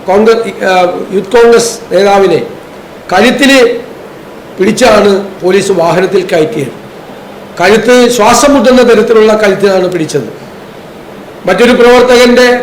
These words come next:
കണ്ണിലാണ് ലാത്തി വെച്ച് കുത്തിയത്. നേരത്തെ ഇരുമ്പ് വടി കൊണ്ടും ഹെൽമറ്റ് കൊണ്ടും ചെടിച്ചട്ടി കൊണ്ടും ആക്രമിച്ച് വധശ്രമത്തിന് പോലീസ് കേസെടുത്തപ്പോൾ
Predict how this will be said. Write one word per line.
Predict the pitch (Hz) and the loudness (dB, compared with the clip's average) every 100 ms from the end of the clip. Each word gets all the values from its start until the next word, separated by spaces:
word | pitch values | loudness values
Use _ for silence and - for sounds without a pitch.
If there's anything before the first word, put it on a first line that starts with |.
| - | -2
കണ്ണിലാണ് | 202 240 269 262 254 240 | 0 2 4 4 4 4
ലാത്തി | 220 208 233 | 4 2 0
വെച്ച് | 214 208 | 0 -2
കുത്തിയത്. | 208 - 175 135 - - - - - - - - - - - - - - - - - 156 | -6 -4 -2 -2 -4 -14 -20 -20 -20 -20 -20 -20 -20 -20 -20 -20 -20 -20 -20 -20 -12 -2
നേരത്തെ | 190 226 233 240 240 233 240 | 2 4 4 4 6 4 2
ഇരുമ്പ് | 190 214 226 240 | 2 2 4 4
വടി | 233 | 4
കൊണ്ടും | 233 233 233 233 - - - - - - - - - - - - - - - - | 4 4 4 2 -4 -14 -18 -18 -20 -20 -20 -20 -20 -20 -20 -20 -20 -20 -12 -2
ഹെൽമറ്റ് | 196 226 240 254 247 | 2 4 2 4 2
കൊണ്ടും | 240 233 233 - | 4 4 2 2
ചെടിച്ചട്ടി | 220 214 240 277 269 | 0 2 0 0 2
കൊണ്ടും | 262 240 233 220 202 | 2 4 4 2 0
ആക്രമിച്ച് | 202 226 233 220 208 160 - - - - - 156 | 0 0 2 2 2 0 -6 -16 -18 -20 -10 -2
വധശ്രമത്തിന് | 196 247 254 254 247 240 233 226 220 - - | 2 2 2 2 2 2 4 4 4 0 -4
പോലീസ് | 185 208 226 226 226 | 0 2 2 -2 -2
കേസെടുത്തപ്പോൾ | 190 190 233 214 214 196 | 0 2 2 2 0 2